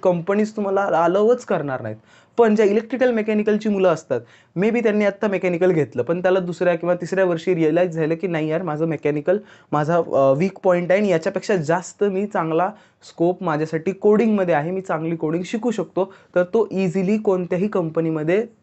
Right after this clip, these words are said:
बेसिक कोडिंगचे प्रोग्राम करून शिकून जाऊ शकतो. पण एकदा तुम्ही सीएस, आयटी, ईएनटीसी घेतलं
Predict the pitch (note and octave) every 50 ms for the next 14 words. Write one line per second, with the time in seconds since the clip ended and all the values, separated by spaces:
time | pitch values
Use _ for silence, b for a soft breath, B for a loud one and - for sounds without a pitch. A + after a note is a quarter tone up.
0 | _ - C#3+ D3 D3+ D3+ - G#3+ G#3 - - F3 E3+ E3 E3+ E3 F3 E3+ - D#3
1 | C#3+ C#3+ C#3+ D3 D3 D3 C#3+ C#3+ C#3 D3 E3 G3 F#3+ - - - D#3 C#3+ - -
2 | D3+ F#3+ G#3+ G#3+ G#3+ B B B B B C#3 D3 C#3 C#3+ D#3 F3+ F3+ - E3 C#3
3 | - _ - C#3 B2+ A2+ B B B B B - D#3+ D#3 D#3 D#3 E3+ G#3 A3+ A3+
4 | A3+ G3+ G#3 G#3 G#3+ - F#3+ F3+ F#3 F#3 F#3+ F#3+ F#3+ F3+ F3 E3+ D#3+ E3 F3+ F3
5 | E3+ E3 E3 E3 E3 E3 E3+ D#3+ - F3+ D3+ D3+ D3 C3+ - - E3 F3 G#3